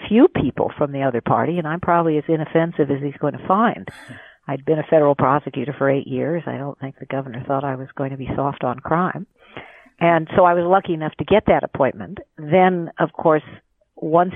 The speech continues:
you're on the bench, when it comes time for elevation, there are reviews of your performance. So Governor Wilson wasn't exactly, you know, flying blind,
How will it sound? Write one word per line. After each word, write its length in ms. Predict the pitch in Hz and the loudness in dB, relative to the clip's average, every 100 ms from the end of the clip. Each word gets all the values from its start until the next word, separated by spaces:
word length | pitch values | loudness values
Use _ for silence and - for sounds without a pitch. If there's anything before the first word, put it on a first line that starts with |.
| - | -2
you're 160 | 156 - | -2 4
on 260 | 185 208 | 6 6
the 80 | 175 | 4
bench, 380 | - 127 101 147 - - | 0 0 -2 -6 -8 -6
when 160 | 156 | -6
it 120 | 139 - | -6 -6
comes 240 | 147 139 - - - | -8 -8 -14 -20 -6
time 180 | 156 143 | -2 -2
for 160 | - - | -2 0
elevation, 800 | 147 135 147 180 170 113 143 160 | 0 2 4 4 4 0 -4 0
there 200 | 143 131 | 2 4
are 300 | 127 127 139 - | 2 0 -4 -6
reviews 480 | 147 135 135 135 135 | -4 0 0 0 -2
of 120 | 131 | -6
your 120 | 131 131 | -6 -8
performance. 580 | - - 123 123 170 - | -8 -4 -2 -2 -4 -6
So 120 | - 127 | -6 -2
Governor 380 | 131 123 131 | -2 -2 -6
Wilson 480 | 127 135 139 131 127 - _ _ | -4 -4 -2 -6 -10 -14 _ _
wasn't 380 | 151 143 131 - _ _ - | -2 0 -2 -10 _ _ -6
exactly, 760 | 151 - 151 156 147 123 120 - _ _ _ _ | -4 2 2 2 -4 -6 -8 -14 _ _ _ _
you 100 | 165 | 0
know, 80 | 143 - | 0 2
flying 300 | 160 160 139 | 2 2 2
blind, 600 | 147 170 147 117 156 | 4 6 4 0 -6